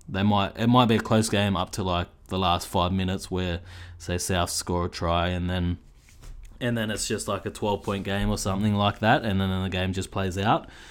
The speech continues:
So I think South will win that. Um, they'll be, the, the Cronulla will put up a fight 'cause they do have a good, I guess with Gallen gone, they do have a good young team.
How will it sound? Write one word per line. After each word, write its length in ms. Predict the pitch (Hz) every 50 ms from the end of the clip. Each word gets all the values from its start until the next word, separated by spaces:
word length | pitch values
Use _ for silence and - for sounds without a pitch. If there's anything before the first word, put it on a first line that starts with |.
| - - -
So 240 | - - - 107 98
I 100 | 101 104
think 220 | - - 143 123
South 380 | - - 120 113 113 110 113 -
will 160 | 113 113 110
win 220 | 110 117 123 127
that. 280 | 139 147 151 180 - - - - - - - - - - - - - -
Um, 680 | - 87 85 85 85 85 85 82 85 85 87 95 113 117 - - - - - - - - _ - - _ - - - - - - - - - - -
they'll 180 | - 104 107
be, 300 | 101 104 127 123 117 110
the, 340 | 110 113 107 107 107 98 92 -
the 60 | 117
Cronulla 440 | - - 127 120 123 127 120 110 101
will 140 | 107 113
put 140 | 113 - -
up 120 | 98 87 -
a 40 |
fight 380 | - - - 95 104 127 139 - - - - -
'cause 120 | - 92
they 100 | 95 92
do 160 | 82 98 101
have 120 | 95 98 90
a 60 | 92
good, 360 | 85 - 101 98 95 87 90 - - - - - - 214 - -
I 100 | 64 90
guess 240 | 92 98 92 - -
with 220 | 98 92 - -
Gallen 320 | - 95 92 95 92 90
gone, 360 | 87 90 87 90 92 98 110 104
they 120 | 92 92
do 200 | 85 - 101 95
have 120 | 98 92 90
a 40 | 85
good 240 | - - 92 87
young 260 | 85 90 92 92 92 85
team. 400 | - - 95 95 101 117 160